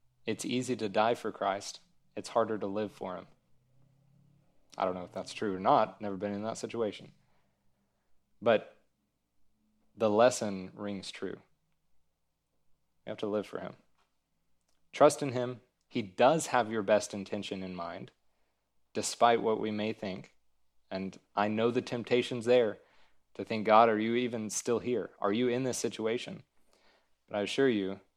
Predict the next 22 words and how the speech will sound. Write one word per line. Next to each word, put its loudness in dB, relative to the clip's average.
he -2
is. -4
He -14
doesn't 0
have 2
to 0
move 0
anywhere 0
to -10
see -2
exactly 2
what's -2
going -8
on. -12
And -8
he -4
knows -4
exactly 2
what's 0
in -2
your -4
heart, 2